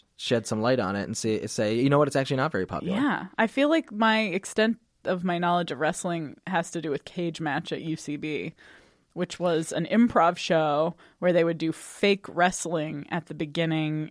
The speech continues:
Speaker 2: and middle and end
Speaker 1: Right,
Speaker 2: of it.
Speaker 1: between some improv sets.
Speaker 2: Right, which they, I guess there were some parallels to the real world because Charlie Todd had a character called Chuck McMahon, which is
Speaker 1: Vi-, based on Vince McMahon. He was the commissioner.
Speaker 2: Yeah.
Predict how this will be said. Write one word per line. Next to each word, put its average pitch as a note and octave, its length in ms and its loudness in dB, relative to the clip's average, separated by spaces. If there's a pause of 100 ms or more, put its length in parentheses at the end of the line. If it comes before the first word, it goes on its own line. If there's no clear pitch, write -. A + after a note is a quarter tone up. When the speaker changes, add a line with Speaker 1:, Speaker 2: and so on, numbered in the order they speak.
(160)
Speaker 2:
and D#3 400 -6
middle D#3 400 0
and C#3 180 -4
end F#3 560 -2 (260)
Speaker 1:
Right, C3+ 220 8
Speaker 2:
of B3 140 4
it. D#4+ 60 8
Speaker 1:
between B2+ 320 4
some A#2 200 2
improv A2 400 0
sets. - 180 -2
Speaker 2:
Right, G#3 380 6
which G3+ 240 2
they, G3+ 300 4
I G3 100 4
guess F#3+ 200 2
there G3 120 2
were F3+ 80 0
some E3+ 160 -4
parallels E3+ 540 2
to E3+ 100 -6
the D#3 100 0
real E3 220 2
world - 240 -6
because D#3 480 -6
Charlie D#3+ 320 0
Todd D#3 240 -2
had D#3 140 -4
a D#3 40 -6
character D3+ 360 -6
called D3+ 240 -8
Chuck - 260 -6
McMahon, D#3 680 -6
which - 220 -12
is - 400 -12 (120)
Speaker 1:
Vi-, A#2+ 300 -2
based A#2 260 0
on A2+ 120 0
Vince A2+ 180 -2
McMahon. A2 340 -2
He A#2 80 0
was A2+ 80 0
the A2 80 -4
commissioner. A#2+ 520 0
Speaker 2:
Yeah. C3 80 -10